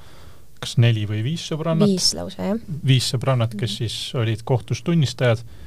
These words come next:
Speaker 1: Kõigi nende ütlusi arvestati, aga eelneva praktika põhjal, äh,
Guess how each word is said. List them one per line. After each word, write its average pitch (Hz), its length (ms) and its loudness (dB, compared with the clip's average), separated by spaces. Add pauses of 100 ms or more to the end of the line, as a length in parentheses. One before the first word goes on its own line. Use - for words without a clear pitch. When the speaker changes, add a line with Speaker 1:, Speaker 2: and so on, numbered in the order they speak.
Speaker 1:
Kõigi 123 320 0
nende 113 220 4
ütlusi 127 300 -2
arvestati, 127 720 0
aga 110 600 0
eelneva 110 760 2 (840)
praktika 127 600 4
põhjal, 104 540 4 (280)
äh, 104 420 6